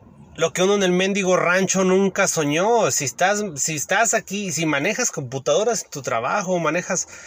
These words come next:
máquinas en el mendigo trabajo, manejas un montón de cosas que nunca habías conocido en tu vida allá en el rancho.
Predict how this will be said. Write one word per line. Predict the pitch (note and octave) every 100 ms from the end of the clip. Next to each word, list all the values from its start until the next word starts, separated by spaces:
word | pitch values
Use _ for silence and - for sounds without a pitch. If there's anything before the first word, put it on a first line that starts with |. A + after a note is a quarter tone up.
| - -
máquinas | C3 G#3 - G3+ F#3+ F3+ D3+
en | C#3+
el | C#3
mendigo | C#3+ F3+ F#3 F3+ D#3+
trabajo, | D#3 C#3+ F3 E3+ E3+
manejas | D3+ F3+ F3 E3
un | G3
montón | F3+ D#3 F#3+
de | F#3
cosas | - G3 F#3+ F#3 E3
que | - D3+
nunca | D#3+ F#3+ F#3
habías | F3+ F3+ F3+
conocido | F#3 E3 C#3+ F3+
en | F3
tu | D#3+
vida | D#3 E3+
allá | E3
en | E3
el | D3
rancho. | C3+ F3 - F3 A#2